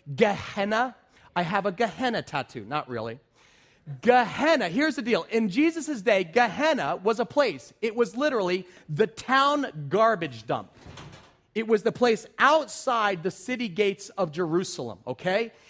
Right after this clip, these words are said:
It is where people not only dump their trash, they would pile all the dead bodies of criminals who were executed.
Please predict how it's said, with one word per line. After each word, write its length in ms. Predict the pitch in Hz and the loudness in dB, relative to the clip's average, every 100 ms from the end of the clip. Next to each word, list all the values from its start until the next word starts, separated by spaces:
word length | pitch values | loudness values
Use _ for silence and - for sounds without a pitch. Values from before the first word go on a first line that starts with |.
| - | -2
It 60 | 208 | 0
is 100 | 190 | 2
where 140 | 196 202 | 2 0
people 400 | - 254 277 254 | 0 -2 0 2
not 180 | 233 | 2
only 160 | 233 208 | 2 -2
dump 300 | 151 220 214 | 0 0 0
their 140 | 196 | -4
trash, 600 | 175 - 202 233 294 - - _ - | -4 -2 2 2 -2 -8 -18 _ -10
they 140 | 151 214 | 2 4
would 260 | 208 160 | 4 0
pile 400 | - 240 226 214 - | -4 4 4 4 -2
all 340 | 220 240 302 320 | 2 6 8 6
the 120 | 294 | 0
dead 380 | 190 262 220 160 | 0 0 0 2
bodies 540 | 220 220 185 175 160 - - | 4 4 2 -2 -8 -20 0
of 180 | 196 - | 0 0
criminals 760 | - 294 285 226 147 131 - | -4 2 2 2 -4 -6 -6
who 120 | 190 | -4
were 180 | 190 202 | -2 0
executed. 720 | 196 - - 160 156 120 95 | -2 -4 -10 -10 -8 -8 -10